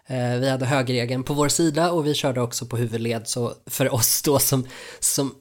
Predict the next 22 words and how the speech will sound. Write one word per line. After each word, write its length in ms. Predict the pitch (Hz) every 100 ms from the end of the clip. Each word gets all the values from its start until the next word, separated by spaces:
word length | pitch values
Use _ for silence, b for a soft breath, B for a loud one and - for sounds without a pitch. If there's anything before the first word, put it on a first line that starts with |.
| _
absolut 420 | 151 - 139 123
inte 120 | 123
har 60 | 135
körkort 360 | 143 123 143 -
men 100 | 131
ändå 180 | 127 127
har 60 |
lite 180 | 123 123
koll 280 | - 123 120
på 120 | 135
vad, 380 | 120 120 120 120
vad 240 | 120 117
<laughs> 0 |
körreglerna 540 | - 123 120 113 117 135
är 160 | 151
för 120 | 143
någonting, 400 | 139 113 113 123
så 200 | 113 127
är 300 | 120 117 123
det 100 | 117
alltså 240 | 117 120 120
två 560 | - - 170 151 131